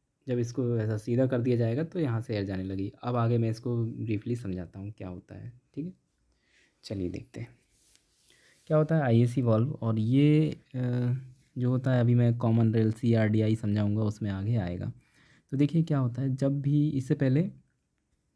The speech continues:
जैसे क्या होता है जब आप स्टार्ट कर देते हैं गाड़ी को, ठीक है, कोई भी बाइक्स हो गई या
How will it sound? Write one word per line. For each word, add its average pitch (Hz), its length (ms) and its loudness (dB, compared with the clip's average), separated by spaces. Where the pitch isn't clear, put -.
जैसे 127 240 -2
क्या 135 140 2
होता 127 180 2
है 127 60 0
जब 123 120 2
आप 120 200 2
स्टार्ट 117 320 -2
कर 107 120 0
देते 101 220 -2
हैं 101 160 0
गाड़ी 92 220 -2
को, 113 180 -6
ठीक 117 120 -4
है, 107 80 -4
कोई 117 200 2
भी 117 100 4
बाइक्स 110 360 -2
हो 104 100 -4
गई 104 140 -2
या 101 260 -4